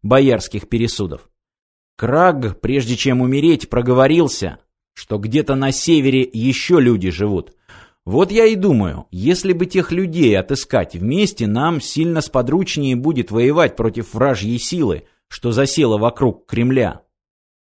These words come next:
"Нет больше вражьей силы", сказал отец Филарет. "Ночью Нео сняли осаду и ушли". "Вот это да!"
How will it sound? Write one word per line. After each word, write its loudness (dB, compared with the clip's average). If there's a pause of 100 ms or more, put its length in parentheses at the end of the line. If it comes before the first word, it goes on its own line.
(680)
"Нет 0
больше 0
вражьей -2
силы", -4
сказал -4
отец -4
Филарет. -6 (220)
"Ночью 0
Нео 2
сняли -2
осаду 0
и 0
ушли". -6 (540)
"Вот 2
это 2
да!" 2